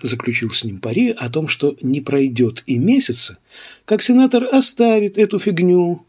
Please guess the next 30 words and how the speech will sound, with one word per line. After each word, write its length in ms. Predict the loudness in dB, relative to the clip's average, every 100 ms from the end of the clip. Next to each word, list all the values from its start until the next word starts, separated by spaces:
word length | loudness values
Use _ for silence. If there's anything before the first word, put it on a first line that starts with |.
| -2
и 80 | 0
будет 260 | 2 0
жить 260 | 2 2 2
без 120 | -2
всякого 380 | 0 0 2 2
времени, 560 | 4 2 2 -2 -4 -4
как 180 | -4
все 340 | -4 0 2 2
нормальные 600 | 0 0 0 0 0 2
люди. 400 | 2 2 -4 -8 _ _ _ _ _ _ _
«Ну 220 | -2 0
уж 160 | -2 -4
нет, 400 | -8 -10 -18 -18
Деглис», 600 | -10 -10 -10 -10 -8 -8 -10 -20 -20 -8
упрямо 400 | -4 -4 -6 -10
сказал 340 | -12 -12 -12
сенатор 440 | -14 -8 -6 -2 -4
и 80 | -2
погрозил 540 | -2 0 0 -2 -6
пальцем 400 | -8 -8 -6 -6
своему 480 | -6 -2 -2 -2 -6
отражению 540 | -8 -8 -8 -8 -6
в 20 |
зеркале. 440 | -6 -6 -8 -14 -14 -20 -20 _ _
«Порядок 760 | -2 0 0 0 0 0 -2 0
должен 500 | 2 4 2 0 2
быть, 380 | 0 -2 -8 -12 _ _ _ _ _ _
иначе 460 | 0 2 2 2 0
мы 140 | -2
тут 260 | -2 -8